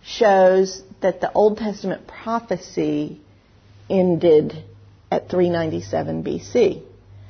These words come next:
I f-, also found that date in,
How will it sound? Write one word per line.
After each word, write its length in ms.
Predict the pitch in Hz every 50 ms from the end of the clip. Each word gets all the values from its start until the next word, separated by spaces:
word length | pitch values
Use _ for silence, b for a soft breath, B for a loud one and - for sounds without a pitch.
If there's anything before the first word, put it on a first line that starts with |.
| b b b b b -
I 40 | 185
f-, 120 | - - -
also 260 | - 214 226 220 226
found 300 | 196 - 220 196 185 185
that 200 | 180 165 - -
date 420 | 156 180 165 165 165 156 - - -
in, 520 | - 175 165 165 160 160 160 160 160 160